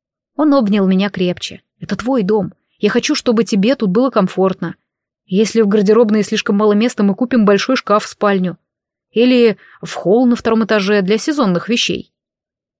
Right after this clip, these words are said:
Я обняла его и замерла, растворяясь в нежности. Я тоже очень скучала. А ещё у меня проблемы с силой. Её что-то очень много. Сегодня хотела зажечь камин и просто спалила дрова в пепел. Свечку расплавила,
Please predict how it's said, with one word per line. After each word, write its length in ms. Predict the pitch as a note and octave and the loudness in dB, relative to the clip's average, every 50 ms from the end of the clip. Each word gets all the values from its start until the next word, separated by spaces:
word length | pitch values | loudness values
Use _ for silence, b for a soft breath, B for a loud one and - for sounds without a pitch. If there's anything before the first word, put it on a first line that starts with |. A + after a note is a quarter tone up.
| _ _ | _ _
Я 240 | - C4 D4 D4 C4 | -2 0 0 2 2
обняла 380 | A3+ G#3 A3+ A3+ G3 G3+ A3+ A#3+ | 2 2 2 2 2 0 0 0
его 200 | A#3 G#3 G3 F#3+ | 0 0 2 0
и 60 | F#3+ | 0
замерла, 460 | F3+ F#3 F#3 F#3 F3+ F3 F#3+ G#3 G3+ | 2 0 0 0 0 -2 -2 -2 -2
растворяясь 600 | F#3+ E3+ - - F3+ F#3 A3+ B3 B3+ A3+ - - | -4 -6 -6 -6 -6 -4 -4 -4 -4 -6 -6 -4
в 40 | - | -4
нежности. 640 | A3 A#3+ B3 A3+ F#3+ F#3 F#3 - - - - - _ _ _ _ _ _ _ _ _ _ _ _ _ _ _ _ _ - | -2 -2 -2 -2 -2 -4 -6 -8 -10 -12 -14 -16 _ _ _ _ _ _ _ _ _ _ _ _ _ _ _ _ _ -6
Я 200 | A3+ A3+ B3 A#3 | -2 -2 0 0
тоже 260 | - B3 A3+ F3+ G3 | 0 0 -2 0 -2
очень 200 | F#3 - - G3 | -4 -4 -4 -6
скучала. 560 | - - A3 G#3 - - F#3 F#3+ - - F#3 _ _ _ _ _ _ _ - | -6 -6 -6 -6 -4 -4 -4 -4 -6 -8 -12 _ _ _ _ _ _ _ -6
А 100 | - - | -2 0
ещё 240 | A3 A3 - C#4 C4 | 0 2 2 2 2
у 60 | A#3+ | 2
меня 220 | A3 A3 A3 A3+ | 2 2 0 0
проблемы 480 | - A#3 A3+ G#3 A3 A#3+ A#3+ A#3 A3+ A3+ | 0 0 0 2 2 2 2 2 0 0
с 80 | G#3+ - | -2 -6
силой. 480 | - - G#3 G3+ G3 F#3 F3+ F3+ - _ _ _ _ _ | -8 -6 -2 0 0 2 0 0 -4 _ _ _ _ _
Её 400 | _ G3+ G3+ A3+ G3 A#3+ A#3+ B3 | _ -4 -4 -2 0 2 0 0
что-то 280 | A#3+ - - B3 - A#3+ | 0 -2 -4 -4 -2 -2
очень 200 | A#3 - B3+ B3+ | -2 0 0 0
много. 400 | A#3+ G#3+ G#3+ G#3+ G#3+ G3+ F#3 - _ _ _ _ _ _ | 2 2 2 0 0 -2 -2 -4 _ _ _ _ _ _
Сегодня 360 | - - - A3 A#3 G#3+ A#3 A#3 | -12 -6 -2 0 0 0 0 0
хотела 360 | - A#3+ - B3 A3+ A#3 A3 | -2 -2 0 0 0 0 2
зажечь 380 | G3 A#3 A3 G#3 B3 A3 - | 2 0 0 2 0 -2 -2
камин 400 | - A#3+ A3+ A3+ A#3+ C#4 B3+ G3 b b b b b | -2 -2 0 2 2 2 2 0 b b b b b
и 80 | - | -8
просто 380 | G3 A3 C4 B3 - - B3 A#3+ | -2 -2 -2 -2 0 0 -2 -2
спалила 480 | A#3 - - A#3+ A#3 A#3+ B3 B3 A#3+ A#3 | -2 -2 -2 -2 0 0 2 2 2 2
дрова 300 | G#3+ A3+ A#3+ G#3+ G#3+ A3 | 2 0 0 0 0 -2
в 100 | A#3 - | -4 -2
пепел. 380 | - A#3+ G3+ - F#3 E3 F3 _ _ _ _ _ _ _ | -2 -2 -2 -2 -4 -8 -8 _ _ _ _ _ _ _
Свечку 420 | - - - A#3 A#3 - - - | -10 -2 0 0 0 0 0 -2
расплавила, 600 | A3+ A3+ - - G#3+ G#3+ G#3 G3+ G#3 G3+ G3 F#3+ | -2 -2 -2 -2 -2 -2 0 0 2 0 0 0